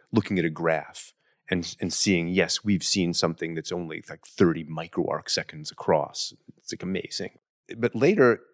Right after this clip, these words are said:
I began to realize that I was deriving as much satisfaction from organizing this effort, from putting this team together, from getting the theorists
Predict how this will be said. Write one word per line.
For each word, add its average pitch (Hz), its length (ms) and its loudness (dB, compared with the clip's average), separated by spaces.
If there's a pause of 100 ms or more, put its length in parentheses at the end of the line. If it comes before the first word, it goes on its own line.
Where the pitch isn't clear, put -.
(220)
I 113 80 4
began 110 320 0
to 104 80 2
realize 98 520 4
that 92 320 -2 (600)
I 98 240 2
was 101 140 -4
deriving 101 420 4
as 90 140 -4
much - 240 -2
satisfaction 90 640 -2
from 87 360 -8
organizing 92 800 0 (640)
this 92 300 -4
effort, - 380 -4
from 85 160 -8
putting 110 400 4
this 92 180 0
team 87 320 -4
together, 82 640 -4 (460)
from 87 600 2
getting 87 280 0
the 85 80 -6
theorists - 680 0